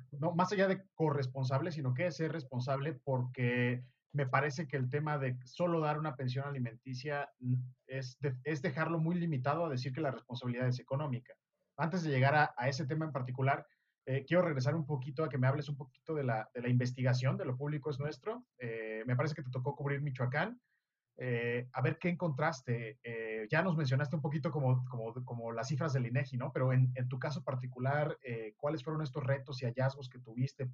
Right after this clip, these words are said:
inclusive para poder acceder a la información?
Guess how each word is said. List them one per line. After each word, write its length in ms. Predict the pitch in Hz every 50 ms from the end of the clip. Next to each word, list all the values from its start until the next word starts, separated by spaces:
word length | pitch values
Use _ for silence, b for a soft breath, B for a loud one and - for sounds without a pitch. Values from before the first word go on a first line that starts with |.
| - _ _ - - _
inclusive 360 | - - 135 127 127 151 160
para 280 | - - 131 120 117 -
poder 280 | - 123 123 135 151 160
acceder 360 | 156 - - 123 123 131 139
a 80 | 139
la 40 | 131
información? 640 | 123 123 127 123 - - 107 107 - 131 131 127